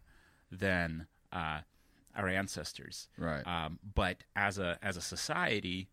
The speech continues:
Speaker 1: we are, because we can benefit from all the discoveries of others. And, uh,
Speaker 2: We have all
Speaker 1: language
Speaker 2: these hand-me-downs of information.
Speaker 1: We have hand-me-downs of information, and, and it's,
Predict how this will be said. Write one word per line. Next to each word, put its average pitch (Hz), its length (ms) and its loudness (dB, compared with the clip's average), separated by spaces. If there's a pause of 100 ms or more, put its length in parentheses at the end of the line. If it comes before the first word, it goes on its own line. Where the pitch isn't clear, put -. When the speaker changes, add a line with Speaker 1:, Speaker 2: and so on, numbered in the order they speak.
Speaker 1:
we 90 400 -2 (160)
are, 110 480 2 (140)
because - 340 -6
we 98 100 0
can 90 160 0
benefit 92 460 0
from 87 260 -6
all 90 140 -2
the 87 100 -6
discoveries 80 580 -8
of 85 100 -10
others. - 340 -6 (340)
And, 95 260 0 (160)
uh, 90 160 2
Speaker 2:
We 117 120 10
have 120 160 12
all 135 80 12
Speaker 1:
language 131 80 10 (100)
Speaker 2:
these - 80 2
hand-me-downs 101 800 8
of 98 100 0
information. 117 600 4
Speaker 1:
We 135 60 8
have 139 100 10
hand-me-downs 147 520 6
of 131 60 -2
information, 151 420 0
and, 135 160 4
and 135 180 4
it's, 143 240 0